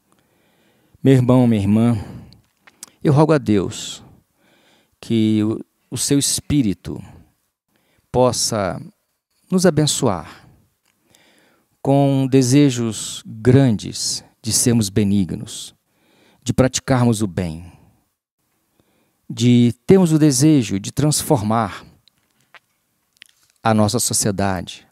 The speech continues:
aqueles e aquilo que está ao nosso redor, com o seu amor e com a benignidade. Fomos chamados a amar.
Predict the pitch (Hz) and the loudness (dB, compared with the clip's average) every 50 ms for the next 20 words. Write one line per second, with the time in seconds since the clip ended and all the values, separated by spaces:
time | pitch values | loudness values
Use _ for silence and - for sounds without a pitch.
0 | _ - 101 - _ - 131 135 135 123 107 95 87 - - - - - - _ | _ -18 -18 -16 _ 0 2 4 4 4 2 0 -4 -4 -6 -6 -8 -10 -12 _
1 | _ _ _ _ _ _ - 113 117 107 - - - 143 123 101 87 92 90 _ | _ _ _ _ _ _ -2 -2 0 -2 -2 0 2 2 2 2 0 -4 -8 _
2 | _ _ _ _ _ _ _ _ _ _ _ _ _ _ _ _ _ _ _ _ | _ _ _ _ _ _ _ _ _ _ _ _ _ _ _ _ _ _ _ _
3 | _ _ _ _ _ - - 117 - - - 123 123 120 113 113 113 - - - | _ _ _ _ _ -4 -2 -2 0 2 2 2 2 2 2 0 -2 -2 -6 -6
4 | - 113 101 104 101 92 92 - - - - - _ _ _ _ _ _ _ _ | -8 -4 -2 0 0 0 -2 -4 -12 -20 -20 -20 _ _ _ _ _ _ _ _
5 | - 113 107 - - - 123 104 92 92 104 113 127 127 98 - - - _ _ | -8 -6 -4 -2 -2 0 0 0 0 2 2 2 2 2 0 -4 -14 -20 _ _
6 | _ _ _ _ _ _ _ _ _ _ _ _ _ _ _ _ _ _ - 117 | _ _ _ _ _ _ _ _ _ _ _ _ _ _ _ _ _ _ -10 -8
7 | - - 120 113 113 110 107 107 104 104 101 92 - - - - - - - - | -6 -4 -4 -2 -2 -2 -2 -2 -2 -4 -6 -6 -8 -10 -14 -16 -16 -20 -20 -20
8 | _ _ _ _ _ _ _ _ _ _ _ _ _ _ _ _ - - - 135 | _ _ _ _ _ _ _ _ _ _ _ _ _ _ _ _ -6 -2 0 0
9 | 131 123 - - - 120 107 101 101 101 98 95 90 - - - - - - - | 0 0 -2 -4 -4 -4 -4 -4 -4 -4 -4 -6 -8 -10 -14 -14 -16 -16 -12 -10
10 | 98 98 95 92 82 73 55 - - - - | -8 -6 -6 -6 -8 -8 -10 -14 -18 -20 -20